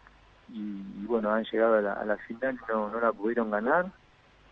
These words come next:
pero el hecho de estar en Central Córdoba era porque estaba acá en Rosario, porque me habían invitado, porque me, me sentía bien, eh,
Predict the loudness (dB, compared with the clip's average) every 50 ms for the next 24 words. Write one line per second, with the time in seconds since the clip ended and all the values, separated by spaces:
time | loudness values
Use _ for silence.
0 | -20 -20 -20 -20 -10 -2 0 2 2 2 2 0 0 -2 -2 -4 -2 2 2 2
1 | 4 6 6 4 6 6 6 6 6 4 2 -2 -4 0 4 4 4 6 6 6
2 | 8 10 10 12 12 10 8 6 4 0 4 6 4 4 6 4 0 0 2 0
3 | 2 6 8 10 10 10 8 8 4 4 4 2 -4 -4 -4 -4 -2 2 2 4
4 | 2 2 0 -4 -8 -12 -2 2 4 6 6 6 4 4 2 2 0 -2 -6 _
5 | _ _ _ _ _ _ _ -20 -20 _ -20 -20 _ _ _ -10 -8 -8 -8 -6
6 | -2 0 0 0 0 0 -2 -2 -2 -4 -4 -6 -8 -10 -8 -8 -8 -8 0 4
7 | 6 6 6 6 6 8 10 10 8 8 4 -4 -10 -14 -16 -18 -18 -20 _ _
8 | -20 -18 -14 -10 -10 -8 -8 -8 -10